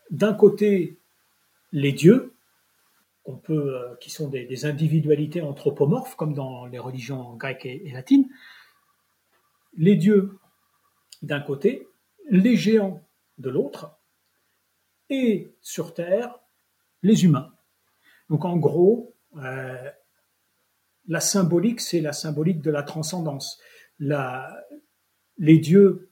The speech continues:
sont une transcendance de l'humain, donc un humain surqualifié, et les géants sont la transcendance de la nature, donc une nature surqualifiée, les deux hypertrophiés pour mettre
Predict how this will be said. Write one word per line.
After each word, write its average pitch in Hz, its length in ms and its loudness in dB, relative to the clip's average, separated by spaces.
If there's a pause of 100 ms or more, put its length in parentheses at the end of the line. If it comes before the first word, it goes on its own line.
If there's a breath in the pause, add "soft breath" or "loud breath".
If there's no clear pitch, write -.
sont 170 260 -10
une 151 200 0
transcendance 160 1040 -8 (300)
de 139 120 -2
l'humain, 147 480 2 (880)
donc 143 180 -12
un 139 140 0
humain 156 300 4
surqualifié, 151 840 -10 (840)
et 208 400 6 (600)
les 160 180 4
géants 156 340 2
sont 185 240 -8
la 156 80 -10
transcendance 170 800 -8
de 180 80 6
la 196 160 6
nature, 156 480 -6 (220)
donc 139 180 -14
une 143 140 -4
nature 170 480 -2 (340)
surqualifiée, 165 800 -2 (280 loud breath)
les 175 180 8
deux 208 440 6
hypertrophiés 202 960 0 (300 soft breath)
pour 185 280 6
mettre - 640 2